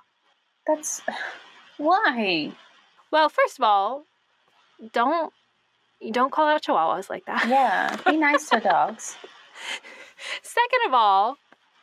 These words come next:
Speaker 2: overca-, like, that's just so rude.
Speaker 1: Mm-hmm.
Speaker 2: Like, what a burn! Like, that's a sick burn.
Speaker 1: That is.
Speaker 2: But, like,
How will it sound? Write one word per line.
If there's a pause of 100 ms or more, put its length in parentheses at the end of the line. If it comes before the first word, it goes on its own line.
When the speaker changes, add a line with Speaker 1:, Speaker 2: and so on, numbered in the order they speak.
(480)
Speaker 2:
overca-,
like, (160)
that's
just (220)
so
rude.
Speaker 1:
Mm-hmm.
Speaker 2:
Like, (140)
what
a
burn!
Like,
that's
a
sick
burn.
Speaker 1:
That (240)
is.
Speaker 2:
But,
like,